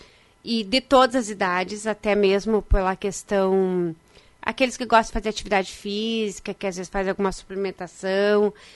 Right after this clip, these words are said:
é bom fazer a dosagem da testosterona pra ver como é que ela tá. Então, é um hormônio bem importante, masculino, tanto masculino quanto feminino, mas a nível masculino é bastante procurado dosar ele. Também temos o marcador tumoral do intestino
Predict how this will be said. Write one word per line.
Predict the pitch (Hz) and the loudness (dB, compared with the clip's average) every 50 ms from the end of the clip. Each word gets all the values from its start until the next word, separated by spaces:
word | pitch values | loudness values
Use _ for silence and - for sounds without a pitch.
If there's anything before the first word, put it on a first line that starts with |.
| - _ - | -20 _ -10
é | - | -8
bom | 175 165 208 196 190 | 0 2 2 2 2
fazer | - 214 196 175 202 | 0 -4 -4 -2 -2
a | 196 | -2
dosagem | 175 196 180 175 190 185 180 170 175 | -2 -2 -2 0 0 0 0 0 -4
da | 190 | -6
testosterona | 180 - 185 170 - - 190 180 - - 190 175 175 170 180 185 202 202 208 196 | -6 -6 -10 -10 -8 -6 -6 -6 -6 -4 -4 -2 0 2 2 2 4 2 2 2
pra | - - 180 170 | 0 -2 -2 -2
ver | 180 175 | -4 -6
como | - - 185 | -4 -4 -6
é | 175 | -4
que | 156 170 | -4 -6
ela | 170 170 165 | -6 -6 -6
tá. | - - 175 170 175 180 185 190 190 185 _ - - - - - _ _ _ _ - | -6 -4 -4 -2 -2 -2 -2 -2 -4 -6 _ -16 -20 -20 -20 -20 _ _ _ _ -2
Então, | 214 208 202 214 220 | 0 2 6 6 8
é | 220 | 8
um | 226 233 | 8 8
hormônio | 233 233 226 233 233 220 220 226 226 | 8 6 6 6 6 6 6 4 2
bem | 214 202 214 220 247 | 2 4 2 2 2
importante, | 247 - 240 220 - - 208 190 190 208 202 - - | 0 -4 -6 -6 -4 0 0 2 2 0 -2 -4 -4
masculino, | 220 214 208 - - 196 196 214 220 220 - _ - | -4 -4 -4 -4 -4 -2 0 0 -2 -4 -10 _ 0
tanto | 240 240 262 294 - | 2 4 4 2 2
masculino | 302 294 262 - - 254 226 226 233 220 | 0 -2 -2 -4 -6 -4 -2 -2 -2 -2
quanto | - 220 208 - | -4 -4 -4 -4
feminino, | 226 208 208 202 196 190 202 233 233 | -4 -2 0 0 2 4 4 4 2
mas | 233 220 208 196 - - - - - - - - - | 2 2 0 0 -2 -10 -20 -20 -20 -20 -20 -14 -4
a | - 202 | -2 0
nível | 202 202 202 202 190 196 214 | 0 2 0 0 0 0 0
masculino | 214 202 202 - - - 208 196 202 202 214 | 0 0 0 -2 -6 -8 -4 -2 -2 0 2
é | 214 202 180 | 2 2 0
bastante | 175 - 196 190 - 214 196 185 - - | 0 -2 -4 -2 0 0 0 0 -2 -6
procurado | - 202 180 - 196 180 180 170 170 175 180 202 247 - - _ _ - | -8 -8 -6 -4 -2 -2 0 0 0 -2 -4 -4 -6 -8 -8 _ _ -10
dosar | 190 208 208 175 170 185 175 175 | -6 -6 -6 -4 -4 -6 -6 -4
ele. | 175 175 185 196 220 240 _ - - - - _ _ _ - | -6 -6 -6 -8 -10 -12 _ -20 -20 -20 -20 _ _ _ 0
Também | - 262 269 269 269 | 2 2 4 2 0
temos | 262 277 269 262 220 | 2 0 0 0 0
o | 240 | 2
marcador | 262 247 240 233 247 226 202 220 214 - | 2 2 2 2 0 0 0 0 0 0
tumoral | 226 220 208 208 196 196 190 190 | 0 0 0 2 0 0 -2 -2
do | 185 190 | -4 -6
intestino | 202 190 - 196 - - - - 202 190 185 202 240 302 359 | -6 -6 -6 -10 -10 -10 -8 -4 -2 -2 -2 -2 -2 -4 -6